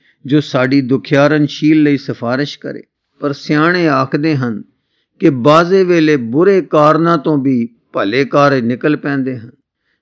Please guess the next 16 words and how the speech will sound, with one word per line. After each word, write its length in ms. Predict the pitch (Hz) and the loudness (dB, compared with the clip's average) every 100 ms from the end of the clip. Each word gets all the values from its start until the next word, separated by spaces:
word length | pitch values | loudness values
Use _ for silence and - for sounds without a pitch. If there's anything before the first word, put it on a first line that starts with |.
| - | -8
ਜੋ 200 | 117 156 | 2 2
ਕਰਨੇ 440 | 123 165 165 185 180 | 4 2 2 2 2
ਵਾਲੇ 340 | 160 156 151 | 4 4 2
ਦੀ 180 | 135 131 | 0 0
ਨੀਅਤ 380 | 120 139 151 139 | 2 2 0 -2
ਵਿੱਚ 220 | 127 120 | -8 -6
ਨਹੀਂ 260 | 117 147 156 | -2 0 0
ਆਉਂਦੇ। 380 | 139 120 123 _ _ _ _ - | -2 -4 -10 _ _ _ _ -14
ਸ਼ੀਲਾ 480 | - 220 220 220 | -4 0 2 2
ਦੀ 180 | 185 180 | 2 -2
ਸੁੰਦਰਤਾ 640 | 160 175 180 185 170 165 143 | -2 -4 -2 -2 -2 0 0
ਦੇਖ 400 | 117 147 160 - | 0 -2 -2 -2
ਕੇ 260 | 151 131 | -2 -2
ਕ੍ਰੋਧਾਤਰ 760 | 120 - 139 127 139 147 175 156 | -4 -2 0 2 2 0 0 -2
ਹਿਰਦੇ 420 | 113 123 127 156 | -2 -4 -2 -2
ਵਿੱਚ 220 | 143 120 | -2 -4